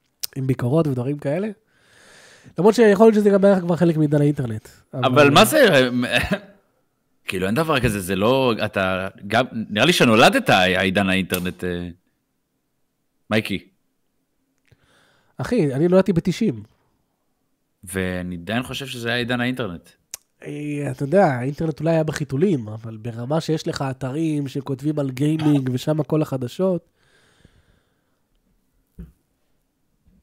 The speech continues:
Speaker 2: יכול להיות, לא יודע.
Speaker 1: נראה לי
Speaker 2: אבל אני מאמין
Speaker 1: איי ג'י אן
Speaker 2: שכבר
Speaker 1: לדוגמה
Speaker 2: מישהו-
Speaker 1: נולד בתשעים ושש. תבדוק רגע בגוגל.
Speaker 2: איי ג'י אן.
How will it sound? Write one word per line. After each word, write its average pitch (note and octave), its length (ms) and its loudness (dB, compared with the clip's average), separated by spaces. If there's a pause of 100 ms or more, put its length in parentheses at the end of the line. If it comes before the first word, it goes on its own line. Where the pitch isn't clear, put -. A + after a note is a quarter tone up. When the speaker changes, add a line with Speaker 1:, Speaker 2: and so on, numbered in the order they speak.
(880)
Speaker 2:
יכול C3 240 -4
להיות, D#3+ 360 -8 (240)
לא A2 80 -4
יודע. G2+ 280 -4
Speaker 1:
נראה D3 140 0
לי G#3 80 4
Speaker 2:
אבל G3 80 4
אני G#3+ 80 8
מאמין G3+ 40 4
Speaker 1:
איי F#3+ 60 2
ג'י F#3 80 8
אן G3 60 10
Speaker 2:
שכבר F#3+ 120 6 (120)
Speaker 1:
לדוגמה F3 200 8
Speaker 2:
מישהו- E3+ 160 6
Speaker 1:
נולד D#3+ 340 4
בתשעים D3 560 -4
ושש. G3 520 -6 (880)
תבדוק C#3+ 340 0
רגע A2+ 160 -6
בגוגל. A2 360 -10 (2500)
Speaker 2:
איי F#2 140 -8
ג'י E2 220 -10
אן. D2+ 140 -14